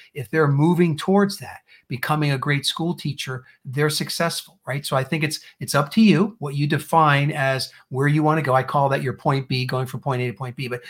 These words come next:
but where you wanna go. Uh, and if you're moving towards that,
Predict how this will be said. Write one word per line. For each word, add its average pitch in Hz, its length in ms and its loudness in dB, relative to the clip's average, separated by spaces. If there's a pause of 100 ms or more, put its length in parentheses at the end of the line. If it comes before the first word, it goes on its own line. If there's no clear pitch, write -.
(120)
but 147 100 -6
where 147 200 4
you 180 160 6
wanna 190 240 4
go. 120 420 -6 (220)
Uh, 131 280 0
and 135 140 -2
if 131 120 -8
you're 143 160 2
moving 190 500 6
towards 165 400 2
that, 127 380 -2